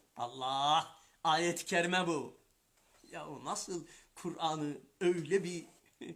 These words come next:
tefsir ediyor ki. Ayrıca ve tecli el cennetu. Cennet de şey de olabilir ha. Nedir? Ee, fetuh, yok, yok, fetah sulu. Ve tecli el cennetu. Cennet de parlıyor.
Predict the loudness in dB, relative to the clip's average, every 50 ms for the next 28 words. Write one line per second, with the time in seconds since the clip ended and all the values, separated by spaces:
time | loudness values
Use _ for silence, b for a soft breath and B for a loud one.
0 | b b b b b b _ _ _ -2 -2 0 0 0 -2 -2 -2 -2 -2 2
1 | 4 4 4 4 2 0 -6 -10 -12 -12 -12 -16 -20 _ b b b b b b
2 | b b _ 6 8 8 8 6 4 6 8 10 10 10 10 8 4 -2 -10 -16
3 | -18 -20 -20 -20 _ _ _ -4 -2 -2 4 6 6 8 8 6 6 6 6 6
4 | 8 6 6 6 6 8 8 8 8 8 6 6 4 4 0 -6 -8 -10 -10 0
5 | 2 4 4 4 6 4 4 4 2 2 4 6 6 6 6 2 -4 -16 -20 _
6 | _ -4 0 2 2 4 4 2 2 2 2 0 -2 -2 -4 -4 -4 -6 -4 -2
7 | -2 -2 -2 -2 -8 -16 _ _ _ -8 -6 -6 -6 -6 -8 -10 -10 -12 -12 -10
8 | -10 -10 -10 -12 -14 -14 -16 -16 -18 -16 -8 -6 -6 -6 -4 -4 -4 -6 -6 -8
9 | -16 -20 _ -10 -2 0 0 2 2 0 -4 -6 -8 -6 -4 -4 -4 -4 -4 -8
10 | -10 -12 -14 -16 -20 b b b b b b b b -4 -2 -2 2 4 6 6
11 | 6 6 4 2 2 4 4 4 4 4 4 4 4 4 2 0 0 -2 -2 2
12 | 4 4 4 4 4 4 2 2 2 -2 -2 2 8 10 10 10 10 8 6 6
13 | 6 6 6 4